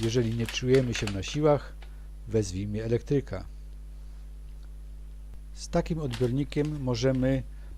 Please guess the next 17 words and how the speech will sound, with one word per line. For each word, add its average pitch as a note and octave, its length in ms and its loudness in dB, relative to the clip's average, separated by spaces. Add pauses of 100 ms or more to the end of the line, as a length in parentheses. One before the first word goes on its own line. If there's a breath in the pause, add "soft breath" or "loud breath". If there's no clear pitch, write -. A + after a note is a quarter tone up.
powiązać B2+ 800 4
do A#2 220 -4
ośmiu D#3+ 440 2
nadajników C3 760 2 (2000 loud breath)
i B2+ 320 2
możemy C3 360 6
wykorzystać C3+ 680 4
także, B2 520 4 (540)
e, A2+ 140 0
sterowanie B2+ 680 6
lokalne, C3 720 6
czyli G#2+ 440 -2 (1400 soft breath)
jeżeli B2+ 300 6
użyjemy C3 560 4 (100)
dowolnego C3 520 4
przycisku A#2+ 760 0 (1080 loud breath)
monostabilnego, B2+ 960 4